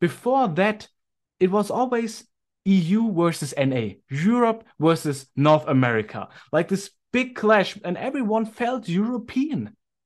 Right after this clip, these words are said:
They still do, but, like, the emea, uh, development, let's see whether that will change. But still, if you see the chat in, uh, running during the big competitions, it's always E U versus N A.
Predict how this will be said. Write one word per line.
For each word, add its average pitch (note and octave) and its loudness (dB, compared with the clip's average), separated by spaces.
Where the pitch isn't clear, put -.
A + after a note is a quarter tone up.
They E3 0
still F#3 0
do, C#3 2
but, D3 -2
like, C#3 -4
the C#3 -4
emea, F3 -2
uh, - -4
development, D3+ 0
let's B2+ -4
see D3 -8
whether D3 2
that D3+ -4
will F3+ 0
change. F#3+ -4
But D#3+ -2
still, C#4 -6
if A3 -4
you F#3 0
see A3 -6
the F3+ -2
chat A3+ -8
in, E3 -6
uh, C3+ -8
running E3 -2
during E3 0
the C#3 0
big F#3 -2
competitions, G3+ -4
it's G3 -2
always G3+ -2
E G#3+ 2
U G3 2
versus F#3+ -4
N F#3+ 0
A. G#3+ -8